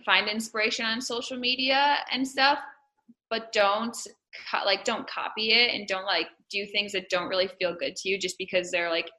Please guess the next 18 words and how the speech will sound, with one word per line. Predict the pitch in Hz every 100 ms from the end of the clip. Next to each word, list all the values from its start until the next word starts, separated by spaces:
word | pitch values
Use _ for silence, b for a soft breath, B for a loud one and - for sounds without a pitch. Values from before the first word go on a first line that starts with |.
| _ -
trendy | 196 180 180 175 180 180
or | 185 175 160 -
cool. | - 190 180 165 175 - B B B -
Um, | 185 175 170 180 - - -
and, | 196 190 185 180 175 175 - - _ _ _ _ _ _ _ _ _
but | 214 208
I | 196 220
think, | 220 214 -
like, | 202 185 - - -
go | 202 202
on | 208 220
social | 214 214 214
media | 208 208 208
and | 214
find | 196 185 202
things | 202 208 220
that, | 196
like, | 185 185